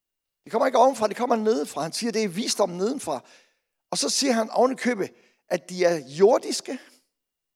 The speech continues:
Okay, vi lever jo her på jorden. De er sjælelige. Det er sjovt, han bruger det udtryk. Det gør han også et andet sted. Der taler han, taler han til kristne, så siger han, "Der er nogen, der er sjælelige, der er nogen, der er åndelige," siger han.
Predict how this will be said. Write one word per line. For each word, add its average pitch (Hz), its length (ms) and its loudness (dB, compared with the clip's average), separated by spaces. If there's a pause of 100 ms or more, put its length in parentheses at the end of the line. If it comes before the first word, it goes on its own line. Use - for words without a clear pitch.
(600)
Okay, 123 280 -10
vi 127 80 -12
lever 165 240 -4
jo 131 100 -4
her 123 120 -8
på 131 120 -16
jorden. 117 260 -16 (920)
De 175 100 -12
er 165 40 -10
sjælelige. 247 880 0 (1900)
Det 170 60 -14
er - 20 -14
sjovt, 214 220 -8
han 180 80 -6
bruger 190 140 -4
det 190 80 -8
udtryk. 185 360 -8 (380)
Det 196 100 -8
gør 226 80 2
han 226 140 0
også 220 220 -2
et 190 40 -2
andet 208 140 -6
sted. 202 140 -4
Der 202 120 -6
taler 202 300 -4
han, 165 120 -6 (400)
taler 208 220 -2
han 160 180 -4 (200)
til - 140 -10
kristne, 202 380 -6
så - 160 -12
siger 202 200 -6
han, 143 160 -6 (260)
"Der 170 80 -2
er 170 40 -2
nogen, 208 220 -4
der 220 60 2
er 170 80 2
sjælelige, 214 500 -2
der 165 100 -6
er 160 40 -2
nogen, 170 220 -8
der 165 60 -4
er - 100 -6
åndelige," 147 380 -10
siger - 200 -18
han. - 140 -20